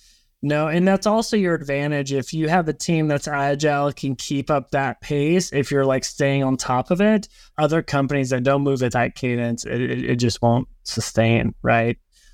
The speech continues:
Well, very cool. Well, one last question I always like to ask is, what is the nicest thing anyone's done for you in your professional career?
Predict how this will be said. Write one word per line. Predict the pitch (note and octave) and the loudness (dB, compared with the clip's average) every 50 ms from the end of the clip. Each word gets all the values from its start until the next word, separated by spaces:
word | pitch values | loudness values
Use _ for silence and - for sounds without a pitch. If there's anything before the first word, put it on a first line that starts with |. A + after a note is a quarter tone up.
| _ _ _ _ | _ _ _ _
Well, | B2+ B2+ | -2 0
very | C3+ D3 D3+ D3+ | 2 2 2 0
cool. | C#3 - C#3 C#3 C3+ | -2 -2 -2 0 0
Well, | C#3 D3 C#3+ | 0 0 2
one | E3+ G3+ A3 A#3+ | 4 4 4 4
last | G#3 E3+ E3+ F3+ E3+ - - | 4 2 2 0 -2 -4 -10
question | - - - D3+ D3 D3 C3+ - - - C#3 | -12 -6 -2 -2 0 0 -2 -4 -6 -4 -2
I | C3 | 0
always | C3 C3+ C#3 C#3 C3 - | 0 2 2 2 2 2
like | C#3+ C3+ A#2+ | 0 0 0
to | - B2+ | 0 -2
ask | B2 B2 B2 B2+ B2+ B2+ - - - | 0 0 0 -2 -4 -4 -8 -6 -4
is, | C3+ B2+ B2 A#2+ B2+ | -2 -2 -2 -4 -4
what | C3 B2+ B2+ B2+ C#3+ E3 F#3+ | -6 -6 -2 0 2 4 4
is | G3+ G3+ F#3 | 4 2 2
the | - F3 D#3 | 2 0 2
nicest | C#3 C3+ C3 C3+ C3 C3 C3 C#3 D3 - - - D#3 C#3+ - - - | 2 0 0 0 0 0 0 0 -2 -2 -2 -2 -2 -2 -2 -4 0
thing | - C3+ B2+ B2 B2 B2+ C3 - | 0 2 2 4 2 0 0 0
anyone's | - D3 C#3+ C3+ C3+ C3+ C3 C3 B2+ - | 0 2 2 4 4 4 2 2 0 0
done | - C3 B2+ B2 B2 | 2 2 2 2 2
for | - - C3+ B2+ | 0 0 0 2
you | B2 B2 B2 B2 B2+ B2+ B2+ A#2+ A#2+ A#2+ - | 2 4 4 2 2 2 2 2 0 0 0
in | - B2+ C3 | 0 2 2
your | B2+ B2 A#2+ A#2+ A#2 A2+ | 4 4 4 4 2 2
professional | - - - B2+ - - B2 A#2+ - - - A#2+ A#2 A2 | 0 -2 -2 -2 2 2 2 2 2 0 0 2 2 2
career? | - - - A#2 A#2 A2+ G#2+ G#2+ | 0 0 -2 0 0 0 -4 -6